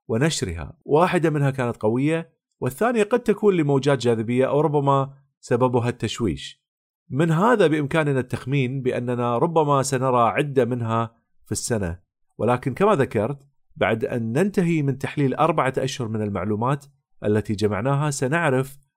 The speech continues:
الإجابة بدقة أكبر، ولكن تقريبًا بضعف السنة. هذا هو تصريح حذر في المرحلة الحالية.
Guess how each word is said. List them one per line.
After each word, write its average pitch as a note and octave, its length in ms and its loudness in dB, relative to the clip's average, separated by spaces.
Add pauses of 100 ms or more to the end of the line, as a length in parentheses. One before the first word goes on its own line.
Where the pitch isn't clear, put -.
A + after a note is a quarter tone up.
(120)
الإجابة A2+ 420 2
بدقة A2+ 440 0
أكبر، E2 380 -6 (420)
ولكن A#3+ 300 0
تقريبًا C3 640 0 (340)
بضعف D3+ 560 0
السنة. A2 480 -2 (360)
هذا D#3 220 2
هو C#3+ 200 4
تصريح B2+ 360 -2
حذر G#2+ 380 0
في G2 100 -8
المرحلة F#2 420 -6
الحالية. D#2+ 640 -10